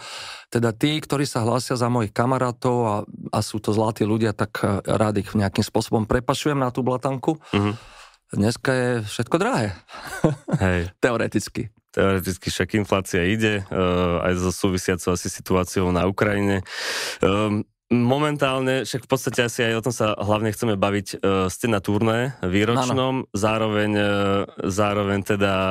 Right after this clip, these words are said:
Speaker 2: vydávate nový album po trinástich rokoch, ak dobre počítam.
Speaker 1: No, je to skoro trinásť rokov. Posledný
Speaker 2: Mhm.
Speaker 1: album v-, bol vydaný v roku dvetisícdesať.
Speaker 2: Mhm.
Speaker 1: To bol album Svet v ohrození.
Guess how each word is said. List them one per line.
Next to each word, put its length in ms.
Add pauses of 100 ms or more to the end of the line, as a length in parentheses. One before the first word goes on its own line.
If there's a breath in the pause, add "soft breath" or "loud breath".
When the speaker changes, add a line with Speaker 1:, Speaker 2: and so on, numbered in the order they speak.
(100)
Speaker 2:
vydávate 480
nový 240
album 360
po 180
trinástich 460
rokoch, 260
ak 120
dobre 200
počítam. 680
Speaker 1:
No, 140
je 100
to 100
skoro 300
trinásť 380
rokov. 520
Posledný 380
Speaker 2:
Mhm. 80
Speaker 1:
album 240
v-, 140
bol 200
vydaný 360
v 80
roku 200
dvetisícdesať. 1120 (340 loud breath)
Speaker 2:
Mhm. 220 (220)
Speaker 1:
To 120
bol 180
album 340
Svet 280
v 80
ohrození. 580